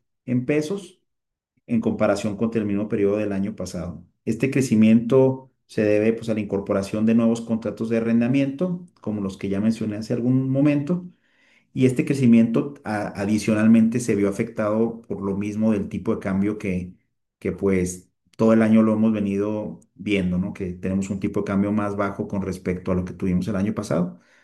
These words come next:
De no haber tenido este efecto, pues, las rentas hubieran crecido poco más del dieciocho por ciento en, en, en este mismo periodo, solamente ingresos en rentas.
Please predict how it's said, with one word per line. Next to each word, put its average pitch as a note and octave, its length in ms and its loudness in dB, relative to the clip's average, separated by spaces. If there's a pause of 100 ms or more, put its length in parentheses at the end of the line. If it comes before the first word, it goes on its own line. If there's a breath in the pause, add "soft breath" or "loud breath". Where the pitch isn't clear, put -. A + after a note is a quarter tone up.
(320 soft breath)
De A#2 140 4
no A#2 100 8
haber C3 180 6
tenido C#3 260 6
este D3 200 0
efecto, D#3 440 0
pues, C#3 140 0
las G#2+ 120 2
rentas G#2+ 380 -2
hubieran G#2 300 0
crecido G2+ 500 -2
poco G2+ 260 -4
más G2+ 240 -4
del G#2+ 160 -4
dieciocho F2+ 460 -6
por G2 160 -6
ciento F#2 540 0
en, F2+ 420 -2 (580)
en, E2+ 760 0
en F#2+ 180 -4
este F#2 300 0
mismo G2 380 0
periodo, F#2 600 0
solamente G#2 500 -4
ingresos G2 440 -4
en G2 100 -4
rentas. F2+ 480 -8